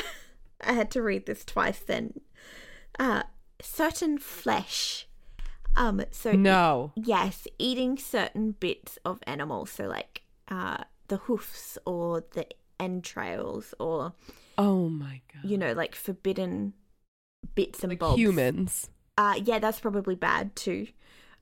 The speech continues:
Speaker 1: Uh, it's probably
Speaker 2: Yeah.
Speaker 1: on the list. <laughs>
Speaker 2: <laughs>
Speaker 1: And then finally, shellfish. Just shellfish in general.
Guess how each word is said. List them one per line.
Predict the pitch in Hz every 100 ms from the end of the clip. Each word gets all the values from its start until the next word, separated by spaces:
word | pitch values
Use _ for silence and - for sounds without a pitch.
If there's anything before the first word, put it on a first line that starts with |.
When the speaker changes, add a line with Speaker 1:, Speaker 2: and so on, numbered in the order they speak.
| -
Speaker 1:
Uh, | 185 160
it's | - -
probably | - 190 - 180
Speaker 2:
Yeah. | -
Speaker 1:
on | 220 233
the |
list. | 339 233 262 - - - - -
<laughs> | 294 - 440 - - - - - -
Speaker 2:
<laughs> | 202 - - - 220 - 214 - 208 -
Speaker 1:
And | - 277
then | 285 285 285
finally, | - 247 254 247 247 247 254 -
shellfish. | - - 214 202 - - - - -
Just | - 190 - -
shellfish | - - 202 226 233 233
in | 220
general. | 190 156 160 156 160 165